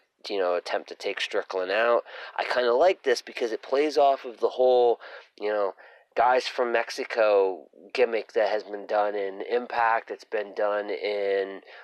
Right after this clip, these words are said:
Lucha Underground, you know, with Chavo, that you, you don't know who someone like her, who was apparently an agent that brings these guys from Mexico to the U S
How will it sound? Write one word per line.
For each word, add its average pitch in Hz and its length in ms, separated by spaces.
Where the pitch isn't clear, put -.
Lucha 117 340
Underground, 117 680
you 98 80
know, 90 100
with 90 120
Chavo, 117 680
that 113 200
you, 139 200
you 175 100
don't 180 220
know 175 140
who 170 120
someone 156 460
like 131 180
her, 160 240
who 123 160
was 110 140
apparently 117 560
an 107 140
agent 131 440
that - 180
brings 123 600
these 107 200
guys 110 340
from 104 200
Mexico 113 720
to 160 180
the 160 100
U 139 320
S 113 400